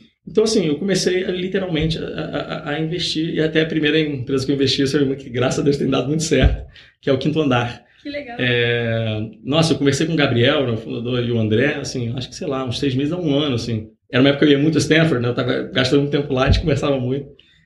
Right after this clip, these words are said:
Speaker 1: E, e aí foi muito natural, assim, quando eles começaram a fazer a empresa, assim, de fazer. E depois dessa vieram oito. Eu acho, acho que até hoje eu talvez tenha investido em umas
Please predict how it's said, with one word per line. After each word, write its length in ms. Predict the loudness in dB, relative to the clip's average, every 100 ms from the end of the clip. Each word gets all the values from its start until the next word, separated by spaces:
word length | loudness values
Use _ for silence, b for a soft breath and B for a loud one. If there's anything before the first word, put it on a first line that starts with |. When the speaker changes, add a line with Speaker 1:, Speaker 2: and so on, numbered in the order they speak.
| b _
Speaker 1:
E, 680 | -2 0 2 2 0 0 0
e 60 | 2
aí 280 | 2 2
foi 520 | -2 0 2 2 2 -2
muito 180 | -4
natural, 460 | -4 -2 0 2 0
assim, 220 | -2 -4
quando 180 | -2 -4
eles 100 | -4
começaram 280 | -4 -2 -2
a 40 |
fazer 100 | -4
a 40 | -6
empresa, 300 | -8 -8 -10
assim, 260 | -8 -8
de 100 | -8
fazer. 300 | -10 2 2 B B
E 60 | 4
depois 200 | 6 4
dessa 200 | 4 4
vieram 280 | 4 6 4
oito. 180 | 4
Eu 160 | 2 0
acho, 340 | -4 -6 -6
acho 80 | -6
que 60 | -4
até 120 | -2
hoje 300 | 0 0 0
eu 380 | -2 -4 -6 -12 _ _ _
talvez 220 | -6 -4 0
tenha 100 | 2
investido 280 | 0 0
em 40 | -2
umas 140 | -4